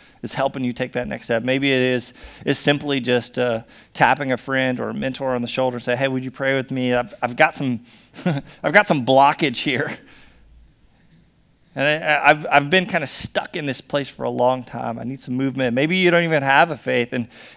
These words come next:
and don't believe there's anyone that's gonna speak to you.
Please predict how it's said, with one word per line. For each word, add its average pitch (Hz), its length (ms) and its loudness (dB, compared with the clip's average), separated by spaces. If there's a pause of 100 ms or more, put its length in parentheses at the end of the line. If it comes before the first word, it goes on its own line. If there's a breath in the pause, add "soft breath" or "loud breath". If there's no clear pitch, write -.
and 123 480 0
don't 151 180 4
believe 151 200 2
there's 127 180 2
anyone 156 380 4
that's 131 180 2
gonna 135 160 -4
speak 135 340 -6
to - 120 -10
you. 131 340 0